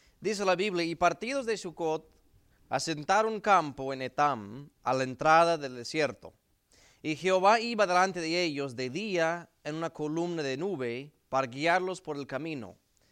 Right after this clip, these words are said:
y de noche en una columna de fuego para alumbrarles, a fin de que anduviesen de día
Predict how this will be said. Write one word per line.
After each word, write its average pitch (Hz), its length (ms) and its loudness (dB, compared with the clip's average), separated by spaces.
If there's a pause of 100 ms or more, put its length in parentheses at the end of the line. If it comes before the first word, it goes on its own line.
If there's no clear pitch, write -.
(160)
y 143 120 -8
de 127 120 -2
noche 160 460 -4
en 156 80 -8
una 147 140 -8
columna 147 500 -8
de 123 100 -8
fuego 165 480 -6
para 127 220 -4
alumbrarles, 131 880 -6 (320)
a 131 160 0
fin 143 500 -6
de 131 120 -6
que 143 100 -6
anduviesen 131 680 -6
de 143 140 -6
día 127 500 -4